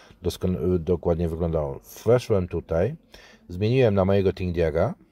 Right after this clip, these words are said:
Zmieniając na mojego TeamDiaga, pokazało mi wszystkie moje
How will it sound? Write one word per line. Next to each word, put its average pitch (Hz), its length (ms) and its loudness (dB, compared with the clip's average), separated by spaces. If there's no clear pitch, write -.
Zmieniając 135 480 4
na 147 60 4
mojego 123 240 4
TeamDiaga, 123 680 4
pokazało 110 400 2
mi 110 120 -4
wszystkie 123 400 -4
moje 101 520 4